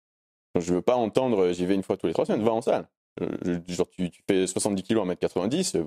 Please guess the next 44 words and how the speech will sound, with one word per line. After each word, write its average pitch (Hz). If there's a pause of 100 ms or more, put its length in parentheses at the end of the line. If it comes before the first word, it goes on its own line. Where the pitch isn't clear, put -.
(120)
va 95
en 104
salle, 151
mange, 131 (540)
euh, 82 (720)
mange 101
entre 95
les 101
repas, 101
euh, 80 (160)
parce -
que 95
tu 90
manges 90
avec 160
tes -
parents, 185
tu -
vois. 160 (440)
Juste 135
fais. 110 (120)
Et 78
puis, 87
euh, -
à 82
un 85
bout 92
d'un 82
moment, 113
et 127
par 95
contre, 135
il 101
viendra 95
un 92
moment 95
où 131
tu -
te -
poses 101
des 110
questions. 113
Parce -
que, 151